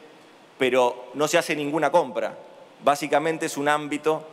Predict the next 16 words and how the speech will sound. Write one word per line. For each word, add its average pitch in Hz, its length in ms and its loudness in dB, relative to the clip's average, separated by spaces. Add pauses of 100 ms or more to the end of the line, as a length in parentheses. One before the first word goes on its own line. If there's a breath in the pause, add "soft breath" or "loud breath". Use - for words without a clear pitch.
(540)
de 139 440 2
comparación 127 500 0
de 156 120 2
precios 151 420 -2
y 120 40 -2
de 117 140 -2
tra-, 113 180 -2
y 113 140 -4
de 113 180 -2 (580)
transparencia 147 680 2
a 131 60 4
la 123 120 4
hora 127 200 4
de 117 100 0
generar, 113 500 -2 (460)
este, 107 600 -8